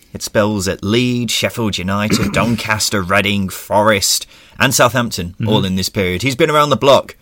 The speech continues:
Speaker 1: <laughs> in this last decade,
Speaker 2: Oh,
Speaker 1: but
Speaker 2: yes.
Speaker 1: he has always scored goals wherever he's, well, actually, let's, let's retract on that. He's mostly scored goals <laughs> wherever he's been.
Speaker 2: Um, a debatable one in, in this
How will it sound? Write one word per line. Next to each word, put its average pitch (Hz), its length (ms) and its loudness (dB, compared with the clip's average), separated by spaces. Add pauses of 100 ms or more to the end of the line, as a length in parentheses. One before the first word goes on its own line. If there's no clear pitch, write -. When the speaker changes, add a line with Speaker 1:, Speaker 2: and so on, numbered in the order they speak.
(120)
Speaker 1:
<laughs> - 180 -10
in 143 60 -2
this 110 260 0
last 113 240 2
decade, 90 440 -4 (320)
Speaker 2:
Oh, 117 100 -8
Speaker 1:
but 135 240 6
Speaker 2:
yes. - 240 -12 (280)
Speaker 1:
he 101 320 0
has 92 600 -2 (480)
always 170 280 6
scored 143 280 4
goals 85 400 0
wherever 90 260 -2
he's, 87 200 -8
well, 80 180 -8 (560)
actually, - 320 -8 (160)
let's, - 240 -2 (160)
let's - 180 0
retract - 360 -4
on 82 80 -8
that. 85 160 -12 (180)
He's 151 160 2
mostly 170 320 6
scored 87 460 -2
goals 90 360 2
<laughs> 131 80 2
wherever 98 360 4
he's 90 160 -2
been. 107 240 0 (1600)
Speaker 2:
Um, 202 480 4 (1400)
a 160 100 2
debatable 143 580 4
one 101 180 0
in, 98 200 -4
in 98 180 -6
this - 460 -10